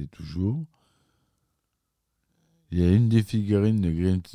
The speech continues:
de Gizmo qui est aussi présente dans la benne à ordures où se cachent les Gorgonites. Le passage où Chip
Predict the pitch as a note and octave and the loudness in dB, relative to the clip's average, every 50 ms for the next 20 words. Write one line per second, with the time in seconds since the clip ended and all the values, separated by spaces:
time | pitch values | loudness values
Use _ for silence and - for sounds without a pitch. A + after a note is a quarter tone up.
0 | - - - C2+ D2 E2 E2 E2 E2+ E2 F2 F#2 F#2+ F#2+ F#2+ G2 G2 F#2+ G2 G2 | -20 -18 -16 -14 -12 -8 -6 -4 -4 -4 -4 -4 -4 -4 -2 -2 0 0 0 -2
1 | - - E2+ D#2 D#2 D2 F#2 F#2 - - F#2 F2+ F2 F#2 F#2+ F#2+ F#2 E2+ D#2+ D2+ | -2 -4 -4 -4 -4 -4 -6 -8 -6 -4 -4 -2 -2 0 -2 -2 -2 -2 -2 -2
2 | D2 D2 D2 E2+ F2 F2 F2 D#2+ D#2 D2+ D2+ E2 F#2 G#2+ A#2 A2+ G2+ F2 D#2+ E2+ | -2 -2 -2 -2 -2 -2 -2 -2 -2 -2 -4 -4 -4 -6 -4 -4 -6 -6 -6 -6
3 | D#2+ - - G2 G2 G2 - F#2+ F2 E2+ E2 F#2 F2+ F2+ F2+ F2 F2 E2+ E2+ E2 | -6 -4 -4 -4 -4 -4 -6 -8 -6 -4 -2 -2 -2 -2 -2 -2 -4 -2 -2 -2
4 | D#2+ D2 C#2 - _ _ _ _ _ _ _ _ _ _ _ _ _ _ _ _ | -4 -4 -6 -10 _ _ _ _ _ _ _ _ _ _ _ _ _ _ _ _
5 | _ _ _ _ _ _ _ _ _ _ _ _ _ _ _ - F2 E2 D2 - | _ _ _ _ _ _ _ _ _ _ _ _ _ _ _ -6 -6 0 2 2
6 | G#2 G2+ - - B2+ A#2 A2+ A2 G#2 F2+ D#2+ D#2 D2 F2 F2+ E2+ E2 - - - | 2 2 0 -2 -2 -2 0 0 -2 -4 -6 -8 -8 -6 -6 -6 -6 -6 -8 -10
7 | A#2+ B2 - | -10 -12 -12